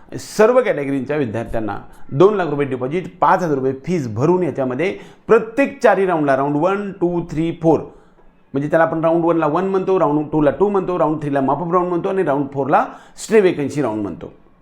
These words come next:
या राऊंडमध्ये आपल्याला एंट्री करता येऊ शकते. यामध्ये डीम्ड युनिव्हर्सिटीमध्ये कसल्याही प्रकारचं फीजमधलं कॅटेगरीचं बेनिफिट मिळत नाही, त्याचबरोबर तुम्हाला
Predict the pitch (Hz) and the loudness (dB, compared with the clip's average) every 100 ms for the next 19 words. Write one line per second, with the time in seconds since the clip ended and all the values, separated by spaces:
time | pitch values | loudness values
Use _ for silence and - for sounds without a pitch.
0 | _ _ - - 143 196 247 175 156 151 | _ _ -20 -6 2 4 4 2 -2 -2
1 | 143 185 139 123 127 151 156 120 123 147 | -2 -2 -2 -2 -2 0 0 -2 -4 -4
2 | 110 98 120 104 117 135 131 - 65 - | -4 -2 -2 -2 -2 -6 -10 -10 -16 -18
3 | - - - _ _ _ _ _ _ _ | -20 -20 -20 _ _ _ _ _ _ _
4 | - - - - 139 170 233 254 202 208 | -20 -20 -20 -6 4 6 6 4 2 2
5 | 208 - - _ _ - - - 131 208 | 0 -12 -20 _ _ -20 -20 -4 2 4
6 | 285 247 202 185 147 165 160 165 190 - | 4 4 4 0 2 0 2 2 0 0
7 | 160 175 208 214 180 160 151 190 - - | -4 0 0 2 0 -2 -2 -2 -4 -6
8 | 151 240 254 233 226 233 214 180 185 170 | 2 4 4 2 2 0 0 0 0 2
9 | 165 147 135 131 117 117 131 160 - - | 2 0 0 0 0 0 0 0 0 -6
10 | - _ _ _ _ - - _ - 156 | -20 _ _ _ _ -20 -20 _ 0 2
11 | 202 185 190 180 196 185 170 160 160 190 | 2 2 2 2 0 -2 -2 0 2 0